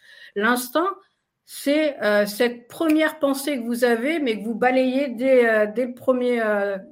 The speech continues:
dès qu'elle arrive. Parce que vous dites, euh, « Non, mais cette pensée-là, elle est pas, elle est, elle est venue comme ça, euh, moi, je réfléchis de manière raisonnée. »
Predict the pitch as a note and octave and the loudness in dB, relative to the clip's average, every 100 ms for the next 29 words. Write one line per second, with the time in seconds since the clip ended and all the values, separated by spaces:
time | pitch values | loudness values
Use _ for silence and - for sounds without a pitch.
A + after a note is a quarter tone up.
0 | - G#3 C4+ C4+ B3 G#3 F#3 - _ _ | -16 -10 -2 2 2 0 -4 -10 _ _
1 | _ _ - G#3+ - C#4+ B3 A3+ C4 B3+ | _ _ -6 -6 0 0 0 -2 -4 -2
2 | G#3+ F#3+ - - - - A3 B3 A3+ G3+ | -2 -2 -6 -18 -20 -6 -2 0 0 -2
3 | G3 A3 A3 G#3+ - A3+ A#3+ G#3+ F#3+ G3+ | -2 -4 -4 -4 -2 0 0 0 -2 0
4 | G3 F#3+ F3+ _ _ _ G#3 G#3+ G#3+ G#3 | 2 0 -4 _ _ _ -4 0 0 2
5 | A#3 A#3+ A#3+ A#3+ A#3+ A3 A3+ B3 B3+ G#3 | 0 2 2 2 0 -2 -2 0 2 0
6 | G3+ A#3 A#3 A3+ A3 A3 G#3+ B3+ A3+ G#3+ | -2 -2 -2 -4 -2 -6 -4 -2 -2 -2
7 | A3 F#3+ A3 G3 A#3 A3 G3 | -4 -4 -2 0 0 0 -4